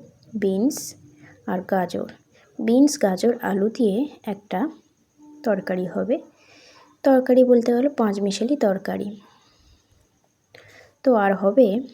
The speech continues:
বেগুন আলু দিয়ে বাটা মাছ। তো এদিকে পালং শাক কাটা কমপ্লিট। এখন কাটবো হচ্ছে কিছু বিনস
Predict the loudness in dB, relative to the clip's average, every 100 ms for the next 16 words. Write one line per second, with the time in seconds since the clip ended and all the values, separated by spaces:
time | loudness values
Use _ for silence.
0 | -20 _ 2 2 4 0 0 -4 -4 -6
1 | -10 -8 -6 -6 -10 -6 -6 -4 -8 -10
2 | -14 -16 -18 _ _ _ _ _ _ _
3 | _ _ _ -20 -20 _ _ _ _ _
4 | _ _ _ _ _ _ _ _ _ _
5 | _ _ 2 4 4 2 -6 -2 0 0
6 | 0 0 0 0 -2 -4 -6 -6 -6 -6
7 | -6 -6 -4 0 -2 -2 -14 -16 _ _
8 | _ _ _ _ _ -4 -2 0 0 0
9 | -4 -4 -4 -4 -6 _ _ _ _ _
10 | -6 -4 -4 -2 -2 -6 -10 _ _ _
11 | _ _ -20 -20 _ _ _ _ -4 0
12 | -2 -2 -10 _ _ _ _ -20 -20 -20
13 | _ -4 0 4 4